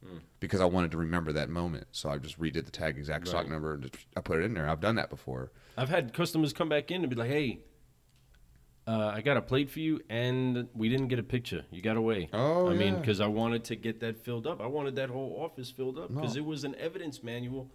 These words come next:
Speaker 2: No.
Speaker 1: without you saying anything.
Speaker 2: I remember I had a customer come back one time, and they were like, "We wanted to get, we, you know, I noticed that day we didn't get our picture.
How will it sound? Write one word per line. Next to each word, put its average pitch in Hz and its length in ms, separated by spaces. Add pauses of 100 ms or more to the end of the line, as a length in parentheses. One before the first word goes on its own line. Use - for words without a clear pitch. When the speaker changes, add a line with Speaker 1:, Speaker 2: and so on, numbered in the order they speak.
Speaker 2:
No. 165 120
Speaker 1:
without 151 220
you 151 100
saying - 380
anything. 82 380
Speaker 2:
I - 60
remember 151 320
I 117 80
had 175 140
a 160 40
customer 113 380
come 90 180
back 85 220
one 87 120
time, 85 320
and 82 160
they 87 120
were 90 120
like, 82 300 (340)
"We 107 120
wanted 107 180
to 104 60
get, 104 180
we, 98 160 (120)
you 98 140
know, 92 120
I 90 100
noticed 95 280
that 92 120
day 95 80
we 98 140
didn't 92 100
get 92 100
our 82 60
picture. 87 520